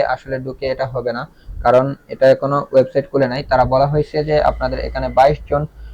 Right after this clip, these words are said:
বাইশ জন তারিখে বেলা বারো ঘটিকা প্রকাশ করা হবে। তো বারো ঘটিকা প্রকাশ করা হলে আপনাদের এখানে আমি তারপরে আপনাদেরকে পেশ করে দেখাইতেছি।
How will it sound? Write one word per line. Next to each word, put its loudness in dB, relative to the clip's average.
বাইশ 4
জন 0
তারিখে 2
বেলা 4
বারো 4
ঘটিকা -2
প্রকাশ -4
করা 0
হবে। -10
তো -6
বারো 2
ঘটিকা -2
প্রকাশ 0
করা 6
হলে 4
আপনাদের -6
এখানে -4
আমি -16
তারপরে 2
আপনাদেরকে -6
পেশ -4
করে 2
দেখাইতেছি। -6